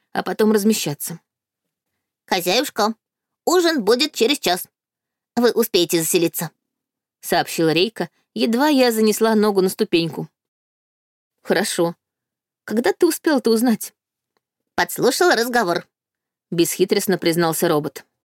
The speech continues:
А я только покачала головой, предвидя будущие возможности и проблемы.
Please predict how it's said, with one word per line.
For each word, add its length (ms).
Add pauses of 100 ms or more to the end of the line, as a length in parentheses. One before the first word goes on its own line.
(680)
А 100
я 120
только 260
покачала 480
головой, 540 (360)
предвидя 520
будущие 540
возможности 880
и 120
проблемы. 520